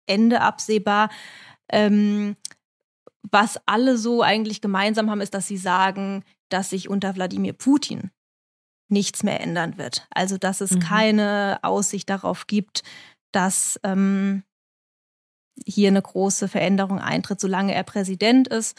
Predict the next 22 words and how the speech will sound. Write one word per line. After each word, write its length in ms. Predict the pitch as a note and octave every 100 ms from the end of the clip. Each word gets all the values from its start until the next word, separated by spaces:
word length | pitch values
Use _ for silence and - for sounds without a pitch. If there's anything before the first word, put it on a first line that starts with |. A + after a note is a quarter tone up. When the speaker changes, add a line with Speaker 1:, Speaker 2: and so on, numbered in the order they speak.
| - - - - _ _ -
Speaker 1:
Was 300 | A3+ A#3 -
dann 220 | A3 G#3+
kommen 540 | - A3 A3+ A3+ G#3+
wird, 600 | G3 G#3 G#3 - - - -
wenn 160 | G3
er 120 | F3+ F#3
es 120 | -
irgendwann 400 | E3+ G3 F#3 F#3
nicht 240 | G#3+ -
mehr 260 | A#3+ G#3+ G3
ist, 480 | G#3 G3+ - - - -
darüber 640 | F#3+ F#3+ G#3 G3+ G3 F#3+
gibt's 440 | F#3 F3+ - - -
ganz 220 | F3+ F#3+
unterschiedliche 680 | G#3 G#3 G3 G#3 F#3+ F#3+ F#3+
Prognosen. 720 | - E3+ G3+ A3 A3+ G#3+ G#3
Es 160 | F#3+
gibt, 320 | - - - -
ähm, 220 | F3 F#3
ExpertInnen, 720 | - - - F#3+ - F#3 F#3
die 100 | F#3
sagen, 540 | F3 F3 F#3 F#3 F#3+